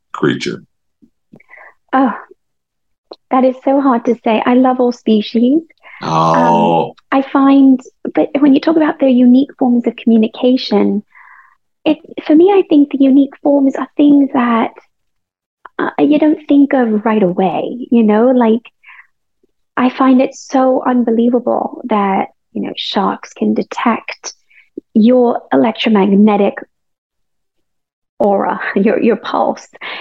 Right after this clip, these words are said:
Speaker 2: It can detect it in the water. So you might not want to be communicating with that shark, but just by being alive and having an electromagnetic pulse, 'cause anything that is alive has one,
Speaker 1: Right.
Speaker 2: it is able to detect you.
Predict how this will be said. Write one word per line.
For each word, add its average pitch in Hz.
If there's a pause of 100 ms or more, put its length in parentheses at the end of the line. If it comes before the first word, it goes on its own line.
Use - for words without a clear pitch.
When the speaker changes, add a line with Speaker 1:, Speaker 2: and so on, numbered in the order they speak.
(140)
Speaker 2:
It 269
can 269
detect -
it - (420)
in 233
the 226
water. 226
So 240 (280)
you 339
might 370
not 294
want 254
to 262
be 254
communicating 226
with 214
that -
shark, - (460)
but 262
just -
by 294
being 254
alive 208 (300)
and 233
having 269
an 233
electromagnetic 247
pulse, 247
'cause 208
anything 262
that 254
is 240
alive 247
has 277
one, 202 (420)
Speaker 1:
Right. 69
Speaker 2:
it 269
is 262
able 247
to -
detect -
you. -